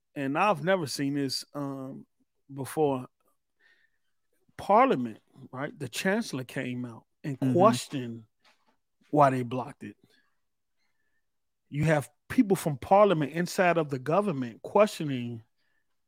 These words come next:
Speaker 1: "W-, w-, why, why, why did you block this deal? Do you take, do you take into account our international appeal, how we
Speaker 2: Right.
Speaker 1: look in the in-, international world?" And, and,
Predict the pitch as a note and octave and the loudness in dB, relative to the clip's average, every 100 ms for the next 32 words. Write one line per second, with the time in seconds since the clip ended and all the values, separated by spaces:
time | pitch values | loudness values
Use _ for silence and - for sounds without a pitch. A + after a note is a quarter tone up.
0 | _ _ _ _ - C#3 C#3+ _ - C#3+ | _ _ _ _ -4 -2 -2 _ -6 -4
1 | D#3 C#3+ D#3 E3+ E3 E3 E3+ - E3+ F3+ | -4 6 10 10 8 -2 -6 -2 4 4
2 | F3 C#3+ F3 G3+ E3 F3 E3 F3+ - E3+ | 2 0 6 6 6 2 6 6 4 -2
3 | D3 A3+ D3 A2+ E3 - C3 C#3+ F#3 F#3 | 0 0 0 -4 -16 -16 0 4 4 4
4 | G#3 - A#3 A#3 - _ _ - - - | 2 6 6 6 0 _ _ -20 -20 2
5 | F3 G#3+ C4+ - C4 G#3+ G#3+ - A3 E3 | 8 12 10 12 10 10 2 6 6 6
6 | - A3 G3+ - E3+ E3 E3 F3+ G3 F3+ | 4 2 2 0 0 2 2 0 -2 0
7 | F#3 F#3 - F#3+ D3+ C3 - F#3 A3 A#3 | 2 0 0 0 0 -2 -4 -4 -2 -6
8 | _ _ - _ - F#3+ - G3 D3+ C#3+ | _ _ -20 _ 4 6 6 2 2 4
9 | F#3 G#3 F#3 F3+ D#3 D3 F#3 - - E3+ | 6 6 0 0 -2 -2 -4 -4 -2 -2
10 | - D#3 D3+ F3+ - F3 D#3+ F3 G3+ G#3+ | 0 2 2 2 0 0 2 2 2 0
11 | _ - - _ D3 D#3 - D#3 D3 | _ -20 -20 _ -4 -4 -2 -2 0